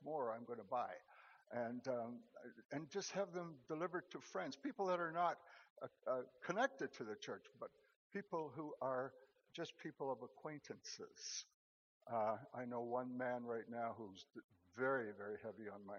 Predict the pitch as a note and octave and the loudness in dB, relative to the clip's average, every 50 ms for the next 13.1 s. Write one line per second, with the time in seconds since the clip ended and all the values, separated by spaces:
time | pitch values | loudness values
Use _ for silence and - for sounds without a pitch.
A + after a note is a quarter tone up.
0 | G2 - A2+ G#2+ A2+ B2+ - - - G#2 G#2 G2 - - - - - _ _ _ | -4 -2 0 2 2 0 -2 -4 -6 -8 -8 -10 -14 -20 -20 -20 -20 _ _ _
1 | _ - A2 - B2 A#2 - - A2+ A#2 A#2 G#2+ - - A2+ G#2 - - A#2 A2 | _ -16 -10 -8 -8 -8 -4 -2 2 2 2 2 0 -6 -12 -12 -8 -6 -4 -4
2 | A2+ A#2 - - A#2 G#2 G#2+ A#2 G#2+ - C#3+ A#2+ A#2 A#2 A2+ A#2 A2 G2+ A2+ A2 | -4 -4 -6 -6 -6 -6 -4 -4 -4 0 2 2 4 4 2 0 0 0 0 2
3 | A2+ A#2+ A2 - - - - - - - _ _ - G#2+ A2+ A#2 A2 - - - | 2 0 -2 -6 -14 -20 -20 -20 -20 -20 _ _ -6 -4 -4 -4 -4 -6 -2 0
4 | C3 A2+ A2+ B2+ B2 B2+ C3 B2 - - C3+ A#2+ B2 A#2+ G#2+ F#2+ - - C#3 A2+ | 0 2 4 6 6 6 4 2 2 2 4 4 4 2 -4 -8 -8 -6 -4 -4
5 | G#2+ A#2+ - - C3 B2+ G#2+ F#2+ - - - - _ _ G#2 G2 - - - A2+ | -4 -4 -4 -4 -4 -4 -4 -6 -10 -16 -20 -20 _ _ -8 -6 -6 0 2 4
6 | A2+ B2+ B2+ A#2+ - G#2+ F#2 F#2 - - - G2 D#2+ E2 G#2 - - - _ _ | 4 4 2 0 -4 -6 -6 -6 -8 -10 -10 -8 -8 -8 -8 -10 -10 -14 _ _
7 | _ _ _ _ _ _ _ _ - - C#3+ E3+ G3 E3+ C3+ A#2 G2+ B2+ A#2 G#2 | _ _ _ _ _ _ _ _ -2 0 0 0 0 -2 -4 -2 2 2 2 2
8 | G2+ - C3+ C3 B2 A2+ A2 F2 - - A2 A#2 A2+ A#2+ C3 C#3+ - A#2 A2+ - | 2 -2 -4 -4 -4 -4 -8 -12 -12 -8 -6 -4 -2 -2 -2 -2 -4 -6 -8 -8
9 | - G#2+ - - - - E3 D3+ - - - - - - - - - - - - | -12 -12 -14 -12 -8 -6 -6 -6 -6 -4 -4 -4 -4 -4 -6 -8 -12 -14 -14 -16
10 | _ - - - - - - _ _ - B2 B2+ B2 D3 D3+ D3 D3 D3 C#3+ C3+ | _ -20 -20 -20 -20 -20 -20 _ _ -4 -4 -2 0 0 2 4 4 4 4 4
11 | - - D3+ E3 D#3 D3 D#3 C#3 B2 - - - D#3 D#3 - - C3 D3+ D#3+ - | 4 2 2 2 2 2 0 0 0 -2 0 0 0 0 0 -4 -6 -8 -8 -6
12 | - D#3 C#3 C3+ C3+ C3+ - - C#3 C3 C3+ A#2+ - - A#2+ G#2+ G#2 - - - | -8 -6 -4 -4 -4 -4 0 2 2 2 2 0 -4 -8 -10 -8 -6 -6 -2 0
13 | C#3 A#2+ | 0 0